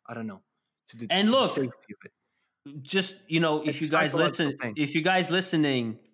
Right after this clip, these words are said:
Speaker 2: um, you, you, you absolutely could be protected. I mean, not doctors, so we don't know.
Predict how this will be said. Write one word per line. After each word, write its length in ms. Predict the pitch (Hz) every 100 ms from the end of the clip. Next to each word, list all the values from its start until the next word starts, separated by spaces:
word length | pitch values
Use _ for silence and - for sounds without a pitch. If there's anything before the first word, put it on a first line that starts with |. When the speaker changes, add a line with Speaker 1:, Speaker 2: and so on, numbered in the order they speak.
| -
Speaker 2:
um, 580 | 127 127 123 117 110 104 _ _
you, 280 | 139 160 160
you, 300 | 156 170 156
you 240 | 151 160 165
absolutely 500 | 175 175 180 180 160
could 180 | 185 160
be 100 | 131
protected. 420 | 120 113 107 104
I 80 | 120
mean, 180 | 131
not 220 | 143 156 143
doctors, 560 | 139 135 147 117 110
so 100 | 127
we 140 | 120 131
don't 200 | 147 143
know. 400 | 123 117 113